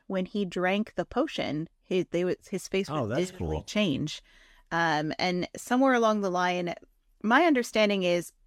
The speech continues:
Speaker 1: people couldn't see it because it went
Speaker 2: Oh.
Speaker 1: so slowly that they're just like, "We're just gonna, uh, make him like this instead." Jump scare warning.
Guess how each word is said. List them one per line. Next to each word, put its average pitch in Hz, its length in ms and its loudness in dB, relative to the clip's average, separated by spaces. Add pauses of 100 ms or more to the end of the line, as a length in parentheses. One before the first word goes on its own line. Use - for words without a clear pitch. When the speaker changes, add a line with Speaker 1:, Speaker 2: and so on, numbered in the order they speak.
(180)
Speaker 1:
people 247 340 -2
couldn't 214 400 -4
see 170 320 -4
it - 300 0
because - 240 -8
it 160 200 -2
went 170 180 -2
Speaker 2:
Oh. - 20 -8
Speaker 1:
so 175 420 -2
slowly 185 720 -2 (540)
that 202 140 -4
they're 202 160 2
just 185 220 -4
like, 180 260 2
"We're 269 600 4
just - 340 0
gonna, 175 380 -2 (180)
uh, 160 260 2
make 165 300 -2
him 147 220 -2
like 143 240 -2
this 156 240 -4
instead." 147 440 -2
Jump 175 220 -4
scare - 300 -8
warning. 156 400 -2